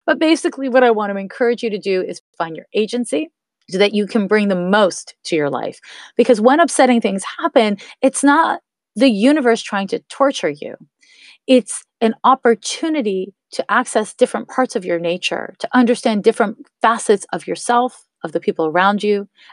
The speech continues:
and the world at large. And it's hard to take that opportunity. It really is. It's hard to feel like it's an opportunity, but it's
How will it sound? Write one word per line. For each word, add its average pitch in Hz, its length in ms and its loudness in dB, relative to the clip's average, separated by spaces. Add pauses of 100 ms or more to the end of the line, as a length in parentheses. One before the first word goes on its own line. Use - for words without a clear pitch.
and 185 80 -4
the 175 80 -2
world 202 340 2
at - 180 -2
large. 156 640 -2 (380)
And 269 100 4
it's 262 100 2
hard 277 360 -14
to 262 100 0
take - 500 -6 (240)
that 156 160 0
opportunity. - 720 -12
It 262 80 4
really 285 280 4
is. 202 400 -2
It's - 160 -12
hard 277 220 2
to 247 220 -4
feel 285 400 2
like 214 220 4
it's 202 140 -2
an 180 100 -4
opportunity, 151 840 -6 (320)
but 185 140 -2
it's - 220 -6